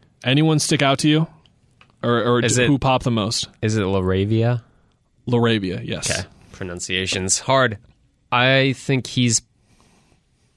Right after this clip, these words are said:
Speaker 2: intriguing because
Speaker 1: Those
Speaker 2: of
Speaker 1: num-,
Speaker 2: just
Speaker 1: numbers go crazy, first of all.
Speaker 2: Yeah. Um, better athlete, I think, than people give him credit for.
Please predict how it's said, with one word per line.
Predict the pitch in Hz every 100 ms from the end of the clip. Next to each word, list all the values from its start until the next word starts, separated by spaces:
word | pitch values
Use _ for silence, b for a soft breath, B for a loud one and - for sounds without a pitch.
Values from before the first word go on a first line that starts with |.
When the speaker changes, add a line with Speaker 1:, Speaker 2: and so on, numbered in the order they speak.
| -
Speaker 2:
intriguing | 113 - 113 110 107 104 107
because | 101 - 104 98 95 92 - -
Speaker 1:
Those | 123 123
Speaker 2:
of |
Speaker 1:
num-, | 127
Speaker 2:
just | 127 113 131
Speaker 1:
numbers | 147 127
go | - 110
crazy, | 110 101 90
first | 113 90 -
of | 92
all. | - _ _
Speaker 2:
Yeah. | - 107 104 92 B B B
Um, | 113 104 98 95 95 95 B B B _ _ -
better | 117 123
athlete, | 113 113 - 120
I | 107
think, | 104 110
than | 107 101
people | 110 101
give | 101 101
him | 101
credit | 110 101 82
for. | - 101 98 98 95